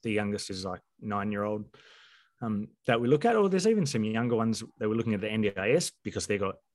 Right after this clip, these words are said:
specific, um, disabilities that they require strength training. So it's really no different to that. But yeah, like, seven and seven or nine, I think, are the youngest that we work with. But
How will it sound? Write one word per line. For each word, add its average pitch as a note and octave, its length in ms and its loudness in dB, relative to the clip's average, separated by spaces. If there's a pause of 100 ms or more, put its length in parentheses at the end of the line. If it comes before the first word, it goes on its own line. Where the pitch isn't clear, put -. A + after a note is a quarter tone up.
specific, G#2 580 -4
um, G2 280 -2 (320)
disabilities A#2 580 2
that G2 260 -2 (840)
they G#2+ 120 2
require G#2+ 640 0
strength - 360 0
training. F3 320 0
So A2 180 -2
it's - 180 -6
really C#3 180 2
no F#2+ 120 -4
different G2+ 340 -10
to G#2 60 -10
that. A#2+ 220 0
But E3+ 100 0
yeah, A2 120 2
like, F#2 200 -6
seven G2+ 320 -4
and G2 160 -8 (220)
seven G2+ 280 -8
or F#2 80 -6
nine, G2+ 320 -6 (400)
I G2+ 60 -6
think, G#2+ 160 -2
are - 20 0
the G2+ 60 0
youngest G#2 320 -2
that B2 100 -6
we A#2 60 -6
work C3+ 240 2
with. C#3 180 0
But A2 200 0